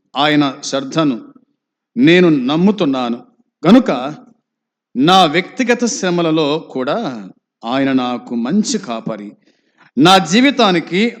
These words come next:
ఆయన చేసిన ఏర్పాటు శ్రద్ధలలో నేను సంతృప్తి కలిగి ఉంటాను."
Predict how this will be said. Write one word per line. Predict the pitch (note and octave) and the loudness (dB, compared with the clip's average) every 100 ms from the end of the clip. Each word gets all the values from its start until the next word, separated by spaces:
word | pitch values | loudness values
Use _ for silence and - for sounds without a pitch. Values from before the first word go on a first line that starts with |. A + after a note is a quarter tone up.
| - | -6
ఆయన | C3+ C#3+ | -2 0
చేసిన | C#3 D3 E3+ F#3+ G#3 E3+ A#2+ | -2 -2 -2 -2 -4 -4 -4
ఏర్పాటు | C#3+ D#3+ E3 D3 C#3+ A#2 | -6 -4 -2 -2 -4 -10
శ్రద్ధలలో | - A#2+ A#2 C3+ C3+ F3+ - - _ _ _ _ _ | -10 -14 -10 -6 -4 -4 -6 -20 _ _ _ _ _
నేను | C#3+ F3 B3 C#4+ G3 A#3 - - - _ _ _ _ _ _ _ | 4 6 6 6 4 2 -4 -18 -20 _ _ _ _ _ _ _
సంతృప్తి | - - E3 F3 - G3 G3 - F3+ | -10 0 2 2 0 -4 -4 -6 -6
కలిగి | - D#3 D3+ C#3+ F#3 - _ | 2 2 2 -4 -10 -14 _
ఉంటాను." | A#2+ A2 A2+ A2 A2 | -12 -4 -4 -2 -4